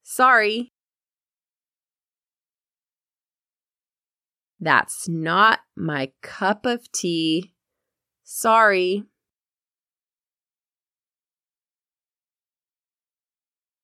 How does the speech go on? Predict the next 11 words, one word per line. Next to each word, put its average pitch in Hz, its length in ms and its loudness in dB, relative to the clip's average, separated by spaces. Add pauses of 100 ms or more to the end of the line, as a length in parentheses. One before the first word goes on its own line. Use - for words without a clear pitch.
(140)
Let's 208 200 0
go 202 180 2
through 202 180 -6
the 175 120 -2
conjugation. 165 840 -2 (840)
I 247 220 4
wasn't 214 480 0
his 196 200 -4
cup - 260 -4
of 156 140 -4
tea. 156 480 -8